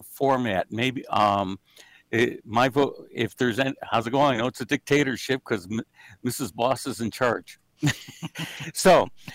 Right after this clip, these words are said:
um, if you're, if it's, it, but I will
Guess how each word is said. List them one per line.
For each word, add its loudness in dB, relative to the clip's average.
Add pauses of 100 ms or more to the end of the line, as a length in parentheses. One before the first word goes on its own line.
um, 4 (200)
if 0 (140)
you're, -4 (100)
if 2
it's, -8 (920)
it, 0
but 4
I 6
will -2